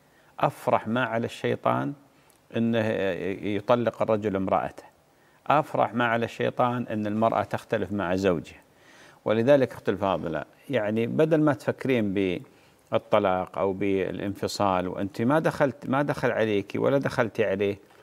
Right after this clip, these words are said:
من الآن قولي له: "يا فلان، أنا سأمهلك شهر، إما أن تدخل علي وإلا أنا لست لك بزوجة." شهر، شهرين مثلًا، وليس شرطًا أن يتملك بيت، يستأجر بيت، يستأجر بيت. فقولي له، كلمي والدتك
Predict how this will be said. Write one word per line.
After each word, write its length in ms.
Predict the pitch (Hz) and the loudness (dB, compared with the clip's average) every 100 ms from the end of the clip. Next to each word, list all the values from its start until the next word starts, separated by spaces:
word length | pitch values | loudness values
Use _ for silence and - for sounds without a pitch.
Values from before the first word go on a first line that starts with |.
| - _ _ | -20 _ _
من 220 | - 143 175 | -2 2 4
الآن 340 | 156 143 101 | 4 2 -2
قولي 320 | - 147 135 | 0 0 2
له: 240 | 131 131 143 | 2 2 4
"يا 120 | 123 | 2
فلان، 340 | - 123 131 | 0 -4 -2
أنا 160 | 139 139 | 0 0
سأمهلك 540 | - 120 120 117 123 | 2 2 2 0 -2
شهر، 300 | - 110 95 - _ _ _ - | 0 -2 -2 -8 _ _ _ -6
إما 260 | 147 151 127 | 0 2 2
أن 80 | 123 | 2
تدخل 340 | 143 - 113 | 0 0 0
علي 280 | 101 127 147 | 2 4 6
وإلا 500 | 123 117 123 120 113 | 6 4 4 2 2
أنا 120 | 127 | 0
لست 280 | 123 - - | -2 -4 0
لك 260 | 117 117 101 | 0 2 0
بزوجة." 480 | 95 90 87 - - _ _ - | 0 -2 -4 -6 -20 _ _ -20
شهر، 340 | - - 143 131 | -4 0 2 0
شهرين 460 | - 120 120 135 | 2 2 4 2
مثلًا، 380 | 117 117 110 107 - - _ _ _ | 2 0 0 -2 -8 -20 _ _ _
وليس 320 | 117 143 147 | 2 2 2
شرطًا 360 | 160 156 156 135 | 0 0 2 0
أن 220 | 123 120 | 0 0
يتملك 580 | 113 123 123 117 110 104 | 0 2 2 2 2 2
بيت، 320 | 95 101 - | 2 0 0
يستأجر 500 | 139 - 160 139 139 | -6 0 0 2 0
بيت، 300 | 127 131 - _ _ _ _ _ | 0 -6 -8 _ _ _ _ _
يستأجر 520 | 127 - - 131 131 | -12 -2 -2 0 -2
بيت. 280 | 120 120 - - _ _ _ | -4 -6 -8 -20 _ _ _
فقولي 480 | - - 165 156 131 | -2 2 4 4 2
له، 100 | 120 - _ | -2 -10 _
كلمي 340 | - 156 123 110 | 2 4 4 4
والدتك 560 | 98 101 123 123 160 | 4 4 2 -2 -6